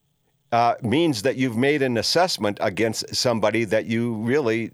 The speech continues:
uh, could do without or maybe despise. It's like being called a racist. You know, just because you fart in the presence of somebody and they're offended doesn't mean,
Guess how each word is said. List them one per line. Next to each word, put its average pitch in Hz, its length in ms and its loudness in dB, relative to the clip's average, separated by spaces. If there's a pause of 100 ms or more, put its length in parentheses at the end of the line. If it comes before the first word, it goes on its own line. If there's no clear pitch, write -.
(140)
uh, 110 320 2 (560)
could 110 140 -2
do 131 140 0
without 117 540 0 (460)
or 107 120 2
maybe 117 320 0
despise. 113 760 0 (2250)
It's - 100 -14
like 123 240 2 (180)
being 127 280 0
called 127 300 2
a 117 40 0
racist. 131 720 -2 (880)
You 120 100 2
know, 113 100 2
just 139 240 0
because 123 420 0
you 110 140 0
fart 135 320 2
in - 60 -6
the 101 60 -2
presence 135 440 0
of 90 100 -6
somebody 98 460 0
and 92 120 0
they're 107 160 2
offended 95 520 0
doesn't 101 340 -2
mean, 98 340 -2